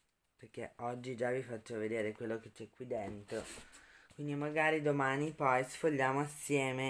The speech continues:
il catalogo, questo qui di Natale, che è valido dal trenta ottobre, quindi adesso vediamo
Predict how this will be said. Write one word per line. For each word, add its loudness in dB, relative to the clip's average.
il -4
catalogo, 0
questo -10
qui -8
di -8
Natale, -4
che -2
è 0
valido 2
dal 0
trenta -6
ottobre, -6
quindi -6
adesso -4
vediamo -4